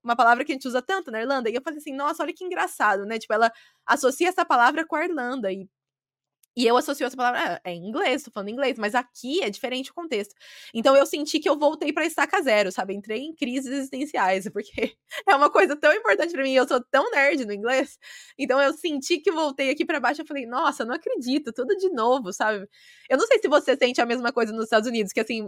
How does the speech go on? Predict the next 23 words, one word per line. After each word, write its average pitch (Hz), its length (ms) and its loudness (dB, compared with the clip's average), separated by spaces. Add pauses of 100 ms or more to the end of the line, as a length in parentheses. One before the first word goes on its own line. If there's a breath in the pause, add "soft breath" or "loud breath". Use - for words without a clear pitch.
mano, 233 240 4
se 226 100 -8
você 240 220 0
tava 285 220 2
fazendo 254 220 -2
essa 254 140 -2
curva 240 200 -2
e 220 40 -6
já 226 100 2
sentiu 247 220 -8
que - 40 -20
tinha 240 140 -6
caído, 226 300 2
agora 254 260 4
onde 247 200 -4
que 359 100 -2
você 311 280 2
tá, 269 260 4
<laughs> - 20 -8
sabe? 247 300 2
Tipo, 294 240 -8
tem 285 160 -4
co-, - 140 -4